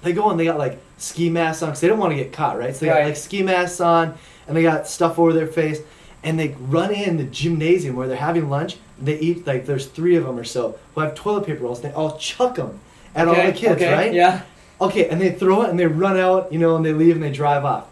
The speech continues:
Speaker 1: Okay, only about, I think one of 'em actually hit somebody. Other than that, everyone just looked over and was like, "Oh," and just went back eating. No one really,
Speaker 2: No
Speaker 1: no,
Speaker 2: one's fazed by
Speaker 1: no,
Speaker 2: it?
Speaker 1: no, everyone's just kinda like, "Okay, that was a stupid idea."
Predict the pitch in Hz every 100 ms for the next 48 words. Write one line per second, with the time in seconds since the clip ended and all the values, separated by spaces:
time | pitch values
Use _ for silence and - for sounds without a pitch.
0 | - - - 160 170 147 180 262 285 226
1 | 180 135 - - - - 156 202 143 160
2 | 208 185 175 147 147 - 131 135 156 -
3 | 190 190 190 208 - - - 170 208 240
4 | 180 175 185 170 185 180 156 143 - 165
5 | 165 165 165 190 165 135 123 - - -
6 | - - - 175 143 - - - - _
7 | - 143 160 165 160 151 143 156 147 110
8 | - 170 196 202 190 165 165 202 190 -
9 | 175 180 233 269 277 185 151 190 233 214
10 | 233 262 233 226 220 170 143 160 180 156
11 | 156 170 - - 120 123 117 113